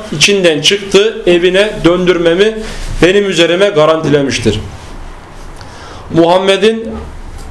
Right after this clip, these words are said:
nefsi elinde olan Allah'a yemin ederim ki, şayet bir yara Allah yolunda açılırsa kıyamet gününde açıldığı zamanki kılığında gelecek. Rengi kar rengi, kokusu misk olacak.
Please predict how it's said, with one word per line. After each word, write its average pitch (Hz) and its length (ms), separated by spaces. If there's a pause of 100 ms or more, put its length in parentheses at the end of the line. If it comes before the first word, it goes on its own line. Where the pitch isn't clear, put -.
(420)
nefsi 170 440
elinde 196 340
olan 180 220
Allah'a 175 600 (120)
yemin 175 280
ederim 170 420
ki, 220 340 (720)
şayet 185 640 (200)
bir 190 140
yara 196 680
Allah 185 320
yolunda 175 400
açılırsa 180 800
kıyamet 190 480
gününde 175 340
açıldığı 180 520
zamanki 175 480
kılığında 175 460
gelecek. 156 560 (840)
Rengi 190 380
kar 202 280
rengi, 196 580
kokusu 190 640
misk 185 280
olacak. 135 400